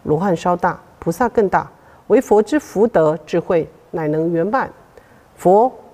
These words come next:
非女子所造，乃福智所成。何谓福德？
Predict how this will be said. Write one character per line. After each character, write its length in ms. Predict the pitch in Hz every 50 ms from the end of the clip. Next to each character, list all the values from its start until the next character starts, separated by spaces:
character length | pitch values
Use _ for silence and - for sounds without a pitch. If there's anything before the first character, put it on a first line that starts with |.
| _ _ _
非 200 | _ - 220 233
女 160 | 240 226 233
子 140 | 247 - 240
所 220 | 220 - 180 135 -
造， 320 | - - 214 190 - - - _ _ _ _ _ _
乃 200 | - - 160 147
福 280 | 139 - - - 160 208
智 300 | - - - 269 190 - -
所 280 | - - - 143 139 143
成。 200 | - - 147 - - 107 - - _ _ _ _ _ _ _ _ - - - _
何 140 | - -
谓 200 | 170 214 277 247
福 220 | 220 - - 170 185
德？ 360 | 196 - 165 151 151 156 170